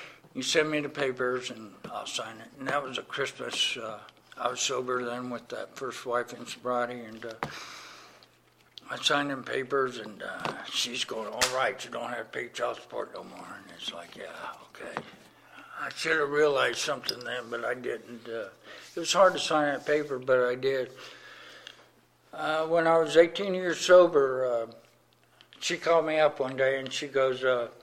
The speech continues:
"This is Holland. Do you know who I am?" And I said, "Yeah, I do. You're my daughter." She goes, "I'm in town here. Would you like to see me?" And I said, "Sure." And she goes, "I wanna meet you over at, uh, Chuy's, a Mexican restaurant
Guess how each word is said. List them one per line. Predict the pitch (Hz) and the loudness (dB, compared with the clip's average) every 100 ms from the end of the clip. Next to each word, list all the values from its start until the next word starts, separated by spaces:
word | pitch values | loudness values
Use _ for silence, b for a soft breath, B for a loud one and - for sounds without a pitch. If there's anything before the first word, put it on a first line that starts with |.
| B B B B - | B B B B 0
"This | 170 165 - | 4 12 10
is | 143 | 12
Holland. | 156 165 175 135 120 | 10 10 10 4 -2
Do | 139 | -4
you | 151 | 2
know | 156 147 | 4 4
who | 147 156 | 4 2
I | 147 143 | 2 2
am?" | 147 165 147 | 0 0 0
And | 139 | 0
I | 135 | -2
said, | 131 170 165 | -2 -6 0
"Yeah, | 208 254 139 | 0 0 -2
I | |
do. | 127 143 | -4 -6
You're | 202 190 | -4 -8
my | 165 165 | -4 -4
daughter." | 165 185 220 139 - - B B B B B - | 2 2 2 -4 -12 -18 B B B B B -6
She | 180 | 0
goes, | 180 170 | 2 6
"I'm | 180 185 | 6 6
in | 190 165 | 2 -4
town | - 190 190 170 | 6 8 8 4
here. | 156 151 | 2 2
Would | 160 160 151 | 2 -2 -2
you | 156 | 0
like | 165 156 143 | 4 4 4
to | - | -2
see | 185 202 | -2 -2
me?" | 208 | -4
And | 165 | -4
I | 147 143 | -2 -4
said, | - 170 | -6 -6
"Sure." | - - 196 180 135 131 | -4 -2 0 0 -2 -6
And | 139 | -8
she | - 165 | -8 -4
goes, | 160 156 135 | 2 2 2
"I | 135 | 2
wanna | 160 170 175 | 2 0 -2
meet | 165 151 | -6 -6
you | 160 156 | 0 0
over | 156 139 | 0 -2
at, | 127 | 0
uh, | 143 131 | 0 0
Chuy's, | 127 185 190 170 151 156 | 0 2 4 2 0 0
a | |
Mexican | 147 147 160 - - - 165 156 | 0 0 -2 -2 -2 0 -2 0
restaurant | 170 - 147 139 | 0 0 -2 -2